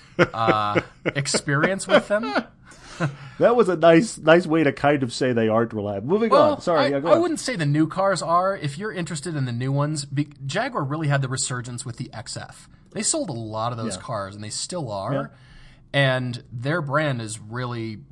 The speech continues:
Speaker 2: waking up in terms of sales. So I can't imagine
Speaker 1: Mm-hmm.
Speaker 2: that. And, and I haven't, to be honest, I haven't really read anything that is,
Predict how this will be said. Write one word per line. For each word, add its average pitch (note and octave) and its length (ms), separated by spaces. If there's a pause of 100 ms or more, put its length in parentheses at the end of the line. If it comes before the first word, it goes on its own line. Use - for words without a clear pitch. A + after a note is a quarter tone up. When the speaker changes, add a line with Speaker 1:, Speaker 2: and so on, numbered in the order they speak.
(120)
Speaker 2:
waking A2+ 320
up G2+ 180
in A2+ 80
terms A2 240
of G#2 100
sales. - 460
So - 140
I C3 80
can't F3 260
imagine C3+ 480
Speaker 1:
Mm-hmm. A#2 80
Speaker 2:
that. G2+ 300 (420)
And, C3+ 160
and D#3 140
I D#3 60
haven't, A3 280 (160)
to - 100
be A#2+ 80
honest, D3+ 280
I D#3+ 40
haven't A3 240
really C#3 220
read B2+ 240
anything A#2 520
that A2 140
is, G#2 280